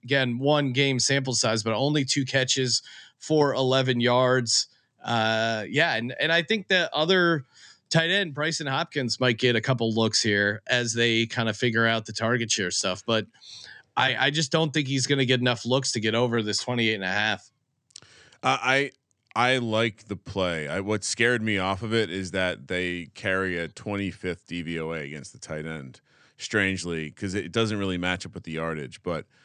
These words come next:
Speaker 2: uh, it doesn't al-, it
Speaker 1: Hmm.
Speaker 2: also seemed, I was, I kind of
Speaker 1: Why
Speaker 2: felt
Speaker 1: is that? 'Cause of the, uh, i-, is it just touch-, uh, they're touchdown heavy?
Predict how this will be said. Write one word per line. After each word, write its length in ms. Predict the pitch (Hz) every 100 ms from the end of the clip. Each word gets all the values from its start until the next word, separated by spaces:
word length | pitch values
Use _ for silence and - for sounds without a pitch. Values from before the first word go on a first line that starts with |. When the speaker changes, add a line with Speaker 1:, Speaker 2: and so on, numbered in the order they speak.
| _ _ _
Speaker 2:
uh, 140 | - 95
it 120 | 120
doesn't 280 | 165 202 247
al-, 120 | 185
it 140 | 160 165
Speaker 1:
Hmm. 60 |
Speaker 2:
also 240 | 233 269 254
seemed, 280 | - 190
I 100 | 131
was, 200 | 170 160 139 -
I 160 | 151
kind 260 | 147 175 208
of 60 | 175
Speaker 1:
Why 140 | 190
Speaker 2:
felt 100 | 233
Speaker 1:
is 100 | 190
that? 220 | 247 226 127
'Cause 180 | 160 151
of 80 |
the, 220 | 156 151 139
uh, 300 | 135 131 135 -
i-, 160 | 131 -
is 200 | 135 135
it 60 |
just 340 | 120 123 - -
touch-, 340 | 131 131 -
uh, 120 | -
they're 160 | 127 120
touchdown 500 | - 127 - 151 147
heavy? 300 | 160 160